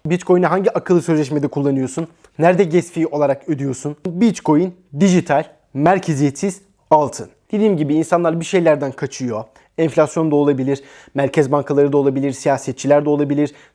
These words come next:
transfer için bankalardan da kaçabilir. Ama Bitcoin dijital altın alıp tutuyor. Veya bir şirket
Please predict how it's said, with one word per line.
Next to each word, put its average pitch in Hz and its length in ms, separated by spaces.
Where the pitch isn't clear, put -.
transfer 170 600
için 175 340
bankalardan 160 600
da 147 80
kaçabilir. 147 580
Ama 151 180
Bitcoin 151 360
dijital 156 400
altın 143 440
alıp 160 260
tutuyor. 127 420
Veya 139 320
bir 165 40
şirket 180 520